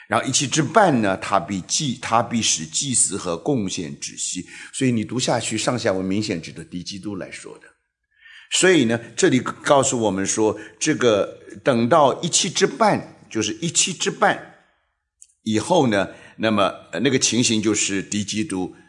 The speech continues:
呃，放肆的时候，就是敌基督，呃，在那里行毁坏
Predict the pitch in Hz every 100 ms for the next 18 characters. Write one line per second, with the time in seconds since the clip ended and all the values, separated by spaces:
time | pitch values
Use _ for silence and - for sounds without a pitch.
0 | - _ 55 55 - 90 78 - 80 76
1 | - - - _ - 87 87 90 98 101
2 | 95 - - - - 78 80 65 - 90
3 | 85 82 76 - 82 82 - 67 98